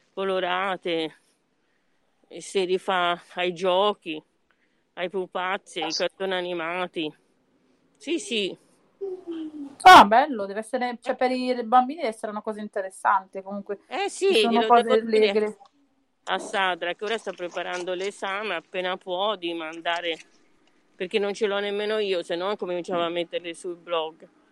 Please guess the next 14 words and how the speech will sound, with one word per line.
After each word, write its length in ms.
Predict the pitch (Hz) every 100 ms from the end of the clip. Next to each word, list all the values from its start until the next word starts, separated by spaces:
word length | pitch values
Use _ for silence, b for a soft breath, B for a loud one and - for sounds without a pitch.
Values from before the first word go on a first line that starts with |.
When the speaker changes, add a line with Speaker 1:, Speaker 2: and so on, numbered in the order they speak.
| _ _ _ _ _ _ _ _ _ _ _ _ _ _ _ _ B B
Speaker 2:
Sto 200 | - 285
guardando 460 | 294 320 294 311 370
la 100 | 302
mostra, 380 | 240 240 233 196
però 220 | - 277
le 100 | 330
ragazze 380 | 247 208 269 330
sono 220 | - 220
molto 260 | 214 247 294
sorridenti, 760 | - 269 226 208 190 185 -
nonostante 580 | 196 196 202 - 233 285
comunque 480 | 262 226 226 - 392
Speaker 1:
Sì, 60 | 294
sì. 380 | - 240 185